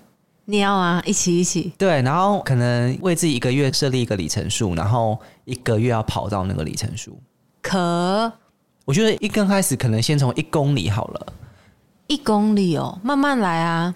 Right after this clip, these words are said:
Speaker 1: 嗯，慢慢来。
Speaker 2: 因为我，我每天工作就要走一公里，所以我觉得先从一公里的小跑开始，应该是没问题的。
Speaker 1: 你可以先跑三千。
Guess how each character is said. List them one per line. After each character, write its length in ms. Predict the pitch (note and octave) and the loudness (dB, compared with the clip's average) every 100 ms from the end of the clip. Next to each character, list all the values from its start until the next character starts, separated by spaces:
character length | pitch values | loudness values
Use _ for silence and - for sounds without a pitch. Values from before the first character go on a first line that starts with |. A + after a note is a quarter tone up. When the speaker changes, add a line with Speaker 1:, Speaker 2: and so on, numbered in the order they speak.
| - | -2
Speaker 1:
嗯， 400 | A3+ G3+ F3+ F3 | 2 2 2 -2
慢 160 | G3 G3 | 0 4
慢 140 | - - | 4 4
来。 60 | |
Speaker 2:
因 60 | - | 0
为 120 | D3 - _ | -4 -10 _
我， 100 | - | -2
我 20 | G3+ | 2
每 220 | F#3 A#2+ | 2 2
天 180 | D#3 D#3+ | 2 2
工 220 | E3 D#3+ | 2 2
作 100 | E3+ | 2
就 100 | D#3 | 2
要 140 | D#3 | 2
走 200 | C3+ F2+ | 0 -2
一 40 | A2+ | 0
公 240 | A2+ A2 | 0 0
里， 200 | G#2+ A#2+ | -2 -2
所 160 | - A#2 | 0 0
以 280 | G#2 D#2 - | 0 -4 -6
我 100 | C3 | -2
觉 80 | F3 | 0
得 80 | F3+ | 2
先 160 | F#3+ | 2
从 160 | E3 C3+ | 2 0
一 80 | E3+ | -2
公 280 | - D#3 D3 | 0 0 2
里 140 | A2+ | 2
的 120 | G2 | 0
小 300 | G2 A2 G2 | 0 -2 -2
跑 320 | - - - - | -4 -6 -6 -4
开 200 | G#2 A2 | -4 -2
始， 320 | G2 - - | -4 -4 -6
应 140 | D#3 | -4
该 80 | F#3+ | -2
是 100 | G#3 | 0
没 160 | F3+ A2+ | 2 2
问 160 | C3+ | 0
题 160 | A2+ A#2+ | 0 -2
的。 260 | - - - _ _ _ _ _ _ _ _ _ _ _ | -4 -8 -12 _ _ _ _ _ _ _ _ _ _ _
Speaker 1:
你 160 | G#3+ A3 | -2 0
可 80 | A#3 | 2
以 60 | |
先 200 | G3 G3 | 2 0
跑 200 | F#3 E3 | 0 -2
三 280 | D3 D3+ D#3+ | -2 -2 -2
千。 400 | D#3+ D#3+ D#3 E3+ | -2 -4 -4 -8